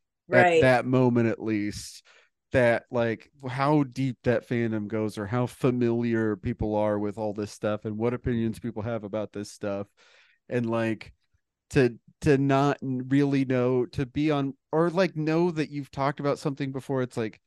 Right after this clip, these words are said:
Speaker 2: "Oh, yeah, Game of Thrones, I've heard of that." And then, like, starting it, being like, "Oh, shit." <laughs> Like, it's just that y-
Speaker 1: Yeah.
Speaker 2: you've been a part of the world, and then it's like, it changes the way that you interact with it, 'cause it's such a big thing that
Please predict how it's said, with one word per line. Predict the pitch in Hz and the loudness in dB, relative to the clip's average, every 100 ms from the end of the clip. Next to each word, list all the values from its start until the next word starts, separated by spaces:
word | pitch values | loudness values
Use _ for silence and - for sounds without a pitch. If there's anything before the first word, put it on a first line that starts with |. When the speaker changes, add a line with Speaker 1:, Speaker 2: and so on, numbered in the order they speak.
| _ _ _ | _ _ _
Speaker 2:
"Oh, | 254 | 2
yeah, | 254 202 185 160 | 4 6 6 4
Game | 139 185 | 2 -2
of | 156 | 0
Thrones, | - 127 120 | 0 0 0
I've | 151 | 0
heard | 147 117 | 0 -2
of | 101 | -4
that." | 107 113 127 | -4 -4 -4
And | 127 | -2
then, | 120 123 120 | 0 0 0
like, | 113 110 - _ _ _ 120 | -2 -4 -8 _ _ _ -20
starting | - 131 120 120 123 | -8 -2 -2 -2 -2
it, | 120 120 | -4 -4
being | 117 110 107 | -4 -4 -4
like, | 101 - | -8 -4
"Oh, | - 127 | 0 0
shit." | - - 151 143 - | -2 -4 -2 -2 -2
<laughs> | - | 0
Like, | 180 - - - _ - | 0 -2 -14 -20 _ -12
it's | 151 | -8
just | 180 170 269 | -6 -4 4
that | 247 | 4
y- | 202 175 | 6 2
Speaker 1:
Yeah. | 190 | -2
Speaker 2:
you've | 147 151 131 _ _ _ _ _ _ _ _ | -6 -8 -8 _ _ _ _ _ _ _ _
been | 151 151 | -2 2
a | 143 131 113 _ | 2 2 -2 _
part | - 135 131 131 | 0 4 4 2
of | 127 113 | -2 -2
the | 120 | -2
world, | 110 110 120 117 110 | 2 2 2 0 -2
and | 113 113 | -4 -4
then | 110 110 | -4 -6
it's | 107 - | -6 -4
like, | 110 101 | -4 -4
it | 117 | -8
changes | - - 120 123 110 113 98 | -12 -12 -8 -6 -6 -8 -6
the | - | -4
way | 107 107 107 107 | 0 2 2 0
that | 107 - | -4 -8
you | 113 107 101 92 - _ | -4 -2 -2 -6 -12 _
interact | 127 117 110 135 | -2 0 0 0
with | 135 110 | -2 -4
it, | |
'cause | 107 117 | -6 -8
it's | 117 | -6
such | - 139 | -6 -6
a | 101 | -6
big | 113 104 | -6 -6
thing | - 127 131 | -4 -2 -2
that | 98 | -6